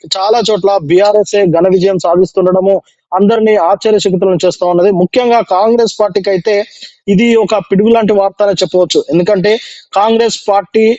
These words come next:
మొదటి నుంచి చెప్తూ ఉన్నది, అటు రేవంత్ రెడ్డి గారు కావచ్చు, లేదంటే ఇతర మంత్రులు కూడా మొదటి నుంచి చెప్తా ఉన్నారు, గ్రామాలన్నీ క్లీన్ స్వీప్ చేస్తాము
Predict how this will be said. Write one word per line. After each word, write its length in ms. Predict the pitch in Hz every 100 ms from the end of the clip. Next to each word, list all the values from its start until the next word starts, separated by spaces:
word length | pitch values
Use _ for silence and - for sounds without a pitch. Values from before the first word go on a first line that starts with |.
| _ 165
మొదటి 340 | 175 208 214
నుంచి 200 | 208 208
చెప్తూ 340 | 185 175 -
ఉన్నది, 260 | 190 185 185
అటు 160 | 175 165
రేవంత్ 300 | 165 180 180
రెడ్డి 160 | 170
గారు 120 | 175
కావచ్చు, 480 | 165 165 165 202 208 165
లేదంటే 360 | 170 170 170
ఇతర 180 | 151 190
మంత్రులు 380 | 170 165 180 170
కూడా 300 | 175 175 170
మొదటి 300 | 165 175 190
నుంచి 240 | 202 180 170
చెప్తా 300 | 170 - 180
ఉన్నారు, 380 | 175 175 185 208 - - _ -
గ్రామాలన్నీ 680 | 143 196 226 247 233 220 220
క్లీన్ 320 | 202 202 226
స్వీప్ 340 | - 233 196 202
చేస్తాము 520 | 196 208 190 196